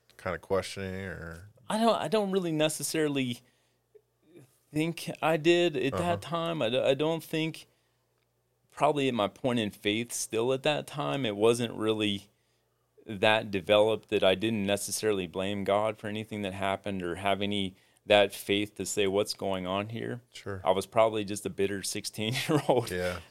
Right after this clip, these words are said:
Speaker 2: that was just kinda stuck in the moment and couldn't see past myself.
Speaker 1: Yeah, so, you know, I, I'm s-,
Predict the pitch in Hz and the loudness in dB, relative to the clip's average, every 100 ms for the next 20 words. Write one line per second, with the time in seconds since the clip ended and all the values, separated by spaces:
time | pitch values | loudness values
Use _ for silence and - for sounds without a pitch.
0 | _ 98 101 95 95 90 101 - 113 92 | _ 2 4 4 0 -2 -6 -4 -4 -4
1 | - 107 101 101 87 90 98 95 85 85 | 0 2 2 -2 -4 -2 -2 -4 -6 -8
2 | 104 92 - 101 104 98 95 76 76 90 | -6 -4 -6 -6 0 0 0 -8 -8 -6
3 | 87 - - _ _ _ _ _ _ _ | -6 -10 -20 _ _ _ _ _ _ _
4 | _ _ - _ 101 117 104 - 104 98 | _ _ -20 _ 0 2 2 0 0 -2
5 | 95 57 90 98 92 92 92 - _ - | -4 -12 -12 -6 -6 -6 -8 -16 _ -12
6 | - - 87 - 95 87 - | -12 -12 -20 -14 -12 -12 -14